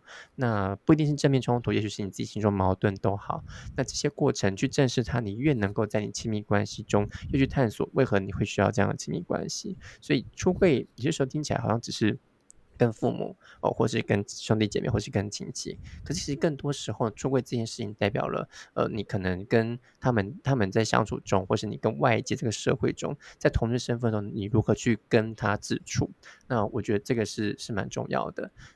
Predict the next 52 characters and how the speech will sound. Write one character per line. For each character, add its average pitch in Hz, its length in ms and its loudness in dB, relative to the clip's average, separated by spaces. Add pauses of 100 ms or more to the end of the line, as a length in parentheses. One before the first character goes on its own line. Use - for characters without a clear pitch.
那 120 140 0
每 107 140 2
个 107 80 4
人 98 200 2
的 104 220 4
家 123 260 -2
庭 107 200 -8
或 107 80 0
每 104 120 4
个 - 120 -2
人 - 140 -2
的 - 100 -10
所 - 260 -4 (140)
处 - 200 -4
在 127 140 6
的 117 60 6
状 117 240 0
况， - 260 -2
真 120 100 -2
的 110 80 0
是 110 120 -8
不 - 160 -4 (120)
见 107 320 2
得 - 140 -2
都 - 160 -2
很 - 180 -6
适 - 240 -4
合 - 260 -2 (280)
做 117 180 4
一 107 60 0
个 104 160 2
非 - 220 0
常 98 120 4
直 101 220 -6
接 101 220 -2
性 101 200 -6
的 - 240 -4
出 - 160 -4
柜 - 160 -2
动 - 280 -8
作， - 200 -4 (160)
但 147 140 4
或 175 80 4
许 151 100 2
你 104 80 0
可 107 140 -2
以 101 60 2
进 107 200 -4
一 98 60 0
次 - 160 -6
思 - 260 -2
考， - 280 -4